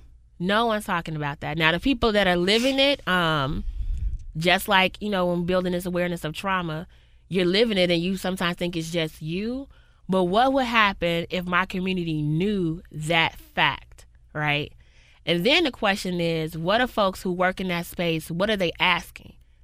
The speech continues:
You know, not just how to, so if you're asking how to prevent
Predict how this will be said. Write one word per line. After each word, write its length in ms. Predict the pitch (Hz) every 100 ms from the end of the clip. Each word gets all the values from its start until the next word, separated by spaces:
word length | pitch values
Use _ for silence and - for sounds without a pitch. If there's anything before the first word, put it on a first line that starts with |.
| -
You 100 | 165
know, 180 | 147
not 320 | 147 160 202 220
just 320 | 190 202 202
how 240 | 214 185
to, 260 | 185 165 151 - -
so 120 | 220
if 60 | 202
you're 120 | 233
asking 340 | 226 262 233
how 160 | 233 220
to 80 | 190
prevent 580 | 185 170 190 208 165